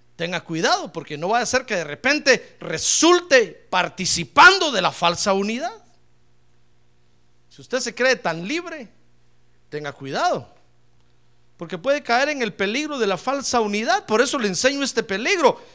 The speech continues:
Es como que hubiera un rótulo en el camino en el que vamos que dice, "Peligro, falsa unidad". Entonces nosotros tenemos que saber, fíjese, hermano,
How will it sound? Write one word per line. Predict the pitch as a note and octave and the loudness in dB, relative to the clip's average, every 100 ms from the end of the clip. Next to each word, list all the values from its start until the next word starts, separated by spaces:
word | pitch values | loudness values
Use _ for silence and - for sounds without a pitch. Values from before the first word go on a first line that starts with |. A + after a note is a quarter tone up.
| - | -6
Es | A#3 D4 | -2 0
como | - A3+ G3+ | 0 -2 0
que | G3+ | 0
hubiera | G3 C4+ D4 | 2 4 4
un | C#4+ C4+ | 2 0
rótulo | C4+ D#4 D4+ A3+ | 2 2 2 0
en | G3+ | 0
el | F#3+ | -2
camino | - G#3+ D4+ D4 | -2 0 0 0
en | A3 | -2
el | F3+ | 0
que | G3 | 0
vamos | B3 D#4+ C#4+ | 0 0 -2
que | - | -2
dice, | G#3+ D4 B3+ A#3+ | -2 0 0 -2
"Peligro, | - - A#3+ B3+ G4+ G4 G4 C#4+ - - - | -6 0 2 6 6 8 10 8 4 -20 -14
falsa | - F4+ G4 G#4+ F#4 | 0 8 8 10 8
unidad". | F4+ F4+ F#4 G4+ E4 - - _ _ _ _ _ _ _ _ - | 8 8 8 8 6 -2 -20 _ _ _ _ _ _ _ _ -12
Entonces | F#3 B3+ C#4+ | -6 -4 -2
nosotros | B3 C#4 C#4 | -4 -6 -6
tenemos | A3 A#3+ C4 | -4 -4 -4
que | - C4 | -6 -4
saber, | B3 B3 E4 D#4+ | -2 2 0 0
fíjese, | C#4 G#3+ F3+ | -8 -8 -6
hermano, | F3 F3 F3 E3 | -6 -4 -4 -6